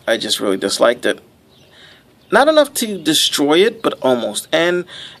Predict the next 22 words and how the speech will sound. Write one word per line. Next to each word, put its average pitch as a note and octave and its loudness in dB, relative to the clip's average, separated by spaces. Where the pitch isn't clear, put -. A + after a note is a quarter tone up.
it's F3+ 2
kind C4 2
of B3 -2
the G3+ 0
same F#3 2
thing E3+ 0
with C#3+ -2
this C#3+ 2
guy, F3+ 2
but D#3+ 0
because D3 0
of C#3+ -2
the C3 -2
Combiner C#3+ -2
Wars C3+ 0
gimmick, C3 0
I'm B2 0
compelled A#2+ -2
to - -8
keep - -10
him. - -6
<sighs> F3+ -6